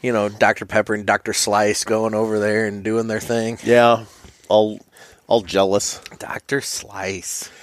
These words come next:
Speaker 2: Okay, now, I'm gonna tell you right now,
Speaker 1: <laughs>
Speaker 2: the best soda that was ever made,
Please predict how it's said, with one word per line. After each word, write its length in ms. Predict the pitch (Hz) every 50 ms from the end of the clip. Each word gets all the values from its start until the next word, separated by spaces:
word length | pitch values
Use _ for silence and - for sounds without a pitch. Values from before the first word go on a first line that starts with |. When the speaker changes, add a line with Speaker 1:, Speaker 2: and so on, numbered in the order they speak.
| - - _ _ -
Speaker 2:
Okay, 400 | 147 - - 160 131 120 107 - _
now, 220 | - 127 135 127 - _ _
I'm 100 | - -
gonna 160 | - 226 220 226
tell 140 | - 214
you 100 | 202 180
right 140 | 170 160 143
now, 120 | 139 127 110
Speaker 1:
<laughs> 0 |
Speaker 2:
the 480 | - 185 170 - - 175 170 147 135
best 280 | 127 170 185 233 - -
soda 260 | - 214 196 185 175
that 100 | 151 151
was 140 | 123 120 120
ever 220 | 120 110 117 127
made, 340 | 123 113 110 110 117 131 -